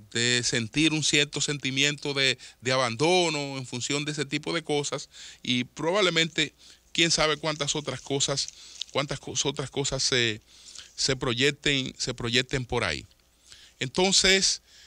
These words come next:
eh, esto, esto quería decir, es decir, que las autoridades no pueden haber dado licencia a el presidente de la Comisión de los Derechos Humanos para que se, eh, procurara la entrega de Percival. Si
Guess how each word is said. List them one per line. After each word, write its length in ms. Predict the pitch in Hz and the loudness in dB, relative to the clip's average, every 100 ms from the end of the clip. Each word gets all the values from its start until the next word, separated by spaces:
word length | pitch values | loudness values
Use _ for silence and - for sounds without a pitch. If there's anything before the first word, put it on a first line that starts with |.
| - | -14
eh, 540 | - 113 110 110 107 107 _ _ _ _ | 0 2 4 4 2 0 _ _ _ _
esto, 380 | 160 - 190 202 - | 2 4 2 0 -4
esto 240 | - - 143 | -10 -8 -4
quería 280 | 135 131 123 | 0 2 2
decir, 400 | 110 - 185 95 | 2 2 0 -4
es 220 | 87 101 | -8 -10
decir, 360 | 101 135 131 | -6 -4 -4
que 280 | - 135 147 _ _ _ _ - - | 0 0 -2 _ _ _ _ -10 -4
las 140 | 123 | -2
autoridades 580 | 147 170 165 165 160 143 | -2 0 2 4 4 2
no 160 | 147 | -4
pueden 400 | 151 147 160 156 | -2 0 2 2
haber 420 | 143 143 151 147 - _ - _ _ | 2 2 2 0 -8 _ -20 _ _
dado 420 | 104 127 143 151 | -6 -2 0 0
licencia 760 | 147 139 165 151 127 123 123 - _ _ - - _ - | -4 -2 0 0 -2 -4 -6 -8 _ _ -20 -20 _ -2
a 640 | 117 113 110 104 101 92 117 _ _ _ _ | 0 2 2 0 -2 -6 -12 _ _ _ _
el 160 | 117 110 | -4 -2
presidente 540 | 123 120 123 160 160 | -4 -2 0 0 0
de 40 | 151 | -2
la 80 | |
Comisión 720 | 143 123 117 - 139 165 170 - | -4 -6 -4 -2 -2 -4 -8 -12
de 140 | - 123 | -4 -2
los 140 | 123 | 0
Derechos 380 | 123 139 165 160 | 0 0 0 -4
Humanos 360 | 151 180 170 131 | -2 -2 -2 -2
para 200 | 127 120 | -4 -2
que 160 | 120 | -4
se, 360 | 117 123 117 107 - - _ _ _ | -4 -2 -2 -2 -10 -20 _ _ _
eh, 240 | 117 117 110 - | 0 0 -2 -4
procurara 760 | 135 131 127 143 185 175 151 - | -4 -2 2 4 4 4 2 0
la 140 | 131 | -4
entrega 340 | 123 147 160 156 | -2 0 0 0
de 100 | 151 | 0
Percival. 460 | 185 160 151 135 | -2 0 -2 -2
Si 520 | - - 135 131 131 | -2 0 0 0 -4